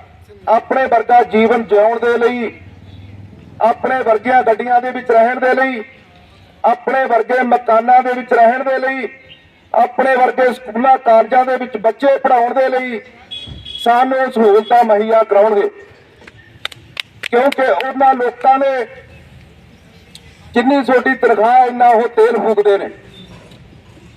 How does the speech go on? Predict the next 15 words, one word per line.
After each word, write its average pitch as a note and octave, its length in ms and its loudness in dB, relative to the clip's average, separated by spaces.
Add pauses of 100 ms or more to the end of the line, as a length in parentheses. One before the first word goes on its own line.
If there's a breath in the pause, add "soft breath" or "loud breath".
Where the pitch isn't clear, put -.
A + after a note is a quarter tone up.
(420)
ਜਿੰਨਾ C4 280 2
ਤੁਹਾਡੇ B3+ 360 0
ਘਰ A#3+ 240 2
ਦਾ B3 180 2
ਗੁਜ਼ਾਰਾ A#3 640 2 (200)
ਇੱਕ A#3 220 -2
ਮਹੀਨੇ B3 480 0
ਦਾ B3+ 80 2
ਉਹ C4 180 2
ਇੱਕ A#3+ 180 -4
ਦਿਨ B3 220 0
'ਚ B3 120 -4
ਖਰਚ A3+ 280 -2
ਕਰਦੇ A#3+ 380 0
ਨੇ, C4 220 0